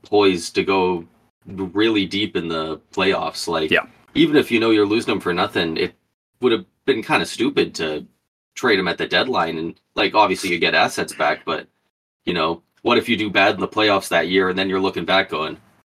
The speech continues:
Speaker 1: "We might have won the cup if we kept Johnny around." You don't, you don't know.
Speaker 2: Yeah. Uh, well, a-,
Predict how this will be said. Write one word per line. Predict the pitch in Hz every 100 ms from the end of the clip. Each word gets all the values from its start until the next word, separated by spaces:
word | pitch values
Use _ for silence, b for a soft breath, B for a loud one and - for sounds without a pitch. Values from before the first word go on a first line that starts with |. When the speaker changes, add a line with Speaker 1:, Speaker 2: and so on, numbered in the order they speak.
| _ _ _ _
Speaker 1:
"We | 110
might | 113 110
have | 92 80 - _
won | - 98 107 92
the |
cup | 87 - -
if | 95
we | 95
kept | 92 90 92
Johnny | 92 113
around." | 85 80 85 80
You | 87
don't, | 85 -
you | 92
don't | 90 90
know. | 95 87 - -
Speaker 2:
Yeah. | 65 110 110 101 - - B B -
Uh, |
well, | 170 190 180
a-, | 131 127